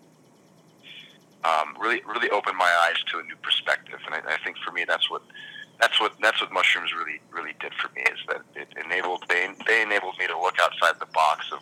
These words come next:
my existential suffering, um, outside the box of my depression. And I could really look at the world and look at, look at my life with, with fresh eyes. And then from there, um, you know, I,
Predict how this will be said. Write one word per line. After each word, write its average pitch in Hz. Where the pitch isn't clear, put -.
my 76
existential 92
suffering, 69
um, 73
outside 90
the -
box 80
of 78
my 78
depression. -
And 82
I 80
could 82
really 90
look 90
at 82
the 78
world 80
and 78
look 80
at, 76
look 80
at -
my 76
life 76
with, 73
with 76
fresh 87
eyes. 71
And 104
then 107
from 104
there, 113
um, 95
you 104
know, 95
I, 90